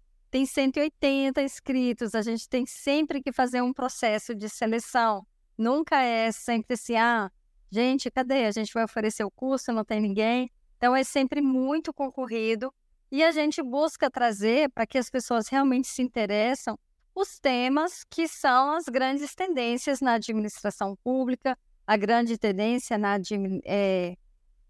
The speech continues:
na, em todas as discussões sobre liderança e sobre políticas públicas,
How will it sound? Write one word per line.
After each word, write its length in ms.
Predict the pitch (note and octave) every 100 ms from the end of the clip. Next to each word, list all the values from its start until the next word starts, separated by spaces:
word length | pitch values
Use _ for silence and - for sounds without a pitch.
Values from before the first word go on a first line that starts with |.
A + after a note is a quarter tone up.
| -
na, 480 | G#3+ A3 G3 B2 F2 F#3+ G#3+ _ _
em 100 | G#3+
todas 380 | G3+ A#3+ A#3 A3
as 120 | G#3
discussões 540 | A3 - G#3+ - G#3
sobre 280 | - G3+ F#3+
liderança 720 | G3 F#3+ F#3+ G3 A#3 C#4 - -
e 160 | C4+ F4+
sobre 420 | - C4+ C4+ D4
políticas 640 | D#4+ C4+ B3+ - F4+ -
públicas, 760 | - B3+ F3+ F#3+ - - -